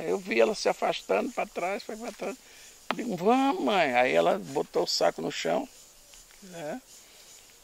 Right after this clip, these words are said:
E falou assim, "Ó, eu, eu, eu só, eu só peço a Deus que um dia me tire desse sofrimento." Aquilo me tocou, eu digo, "Não, eu vou ter que fazer isso." Aquele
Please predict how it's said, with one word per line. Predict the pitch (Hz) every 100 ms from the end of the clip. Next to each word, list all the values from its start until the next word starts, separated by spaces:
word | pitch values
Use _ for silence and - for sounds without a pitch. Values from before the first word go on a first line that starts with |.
| -
E | 131 135
falou | - 143 143 143
assim, | - 139 135
"Ó, | 135 135
eu, | 151 - -
eu, | 165 165 -
eu | 160
só, | - - 98
eu | -
só | - - 98 -
peço | - - 196
a |
Deus | 127 - 160 202 - - - - -
que | - 170
um | 175 135
dia | 170 190
me | 180
tire | 180 - 175
desse | 151 175
sofrimento." | - 175 - 196 143 135 127 - - - - -
Aquilo | - - 147
me | 180
tocou, | - - 427 - - 147 113
eu | 113
digo, | - 113 -
"Não, | 98 101 104
eu | 113
vou | 127 120
ter | - 127
que | -
fazer | 196 - 311 311
isso." | 151 127 - - - - - - - - - _ - - 156
Aquele | - - 156